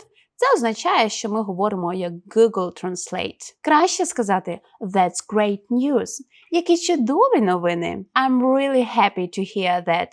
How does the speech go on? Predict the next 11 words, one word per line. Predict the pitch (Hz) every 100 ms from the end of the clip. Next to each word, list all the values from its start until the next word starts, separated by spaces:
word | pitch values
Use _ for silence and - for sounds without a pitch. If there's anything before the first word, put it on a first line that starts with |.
| - _ _ _
Я | 233 240
дуже | 202 247 269 269 269
рада | 220 208 196
це | 190 170
чути. | 170 196 175 180 185 - 208
«That's | 190 208 220 220 -
amazing». | 240 220 214 214 214 208 190 - 160 175 175 190 - _ _ _ _ _ _
Це | 240
неймовірно. | 233 226 208 190 180 165 160 160 175 180 _ _ 233
«You | 269 262
deserve | 240 226 226 240